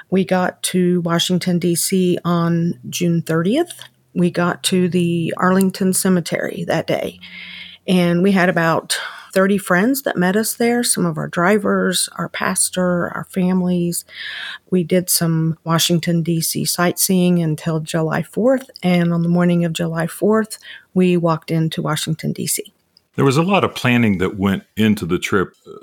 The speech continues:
Speaker 2: A person who was helping us coordinate the walk, and Jane and I, between the two of us, we drove the entire route the year before. And so we scoped out where campgrounds were.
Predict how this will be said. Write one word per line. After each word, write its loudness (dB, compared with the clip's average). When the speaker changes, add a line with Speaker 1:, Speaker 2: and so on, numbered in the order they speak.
Speaker 2:
A -16
person 2
who 2
was -2
helping 0
us -4
coordinate 0
the -2
walk, -4
and 0
Jane 0
and 0
I, -2
between 0
the 2
two 2
of 2
us, -4
we 2
drove 2
the 0
entire -2
route -2
the -2
year 0
before. -2
And -2
so 2
we 2
scoped 0
out 2
where 0
campgrounds -2
were. 0